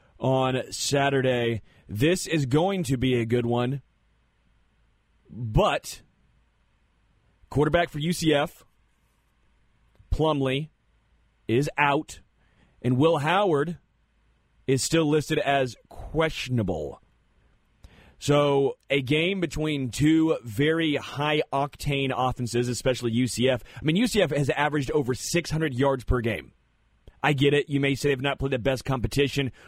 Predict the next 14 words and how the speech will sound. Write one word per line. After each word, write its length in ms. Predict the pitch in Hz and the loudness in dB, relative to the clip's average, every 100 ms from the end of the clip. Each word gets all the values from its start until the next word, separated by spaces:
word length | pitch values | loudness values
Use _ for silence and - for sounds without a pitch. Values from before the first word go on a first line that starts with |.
| 113 | -6
Boise 380 | 107 135 127 131 | 0 2 2 -2
State, 480 | - 143 139 139 - | 0 2 2 0 -4
Kent, 300 | 135 143 - _ _ _ - | -2 -2 -6 _ _ _ -4
uh, 200 | 120 117 | 0 0
State, 400 | - 139 131 127 | 0 0 2 0
and 140 | 127 | -2
Villanova. 600 | 120 127 123 127 131 123 - - | 0 0 0 0 0 -2 -8 -6
Uh, 120 | 98 | -4
yeah, 160 | 104 95 | -2 -2
the 100 | 92 | 0
powerhouse 640 | 135 127 123 120 107 - - _ _ | 0 0 0 -2 -4 -10 -20 _ _
of 160 | 117 110 | -4 0
Villanova. 340 | 123 120 123 | 0 0 2
Hey, 260 | 160 180 | 2 2